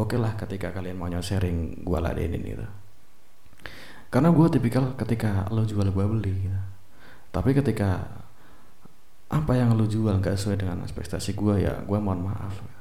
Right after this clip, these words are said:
Gua nggak bisa buat nurutin itu. Karena masih banyak hal yang gua s-, harus gua urusin,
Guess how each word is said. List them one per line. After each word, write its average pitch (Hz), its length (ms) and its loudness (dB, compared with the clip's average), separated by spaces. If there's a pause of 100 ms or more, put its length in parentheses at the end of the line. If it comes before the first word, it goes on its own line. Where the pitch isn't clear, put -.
(320)
Gua 101 140 0
nggak 80 180 0
bisa 101 140 -2
buat 85 160 -2
nurutin - 320 -6
itu. 95 260 -6
Karena 123 400 2 (540)
masih 110 260 2
banyak 104 300 2 (220)
hal 104 200 0
yang 104 140 2
gua 95 160 2
s-, 95 160 -4
harus 95 320 2
gua 87 160 2
urusin, 95 680 0